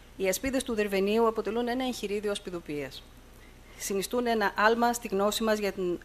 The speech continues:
ε, οπλοποιία και για άλλες πτυχές της αρχαίας ελληνικής τεχνολογίας.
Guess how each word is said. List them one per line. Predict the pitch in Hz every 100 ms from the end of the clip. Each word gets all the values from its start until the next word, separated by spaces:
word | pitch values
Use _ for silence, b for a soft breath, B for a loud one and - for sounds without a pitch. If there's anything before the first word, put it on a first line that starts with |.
| -
ε, | 165 160 160 156
οπλοποιία | 165 165 156 156 156 165 214 - - B B B B B -
και | 196
για | 208
άλλες | 254 247
πτυχές | - 165 - 151
της | -
αρχαίας | 139 156 147
ελληνικής | 151 147 147
τεχνολογίας. | 147 151 143 143 143 143 156